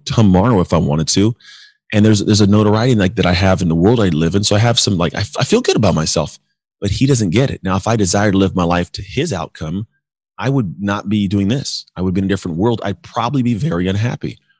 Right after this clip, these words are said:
So I get it. Some people aren't cut out, are supposed to be doing the thing that they're doing.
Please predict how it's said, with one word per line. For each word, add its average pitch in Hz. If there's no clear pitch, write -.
So -
I 87
get 101
it. -
Some -
people 139
aren't 107
cut -
out, 123
are 85
supposed 107
to -
be 107
doing 87
the 92
thing 82
that 85
they're 95
doing. 101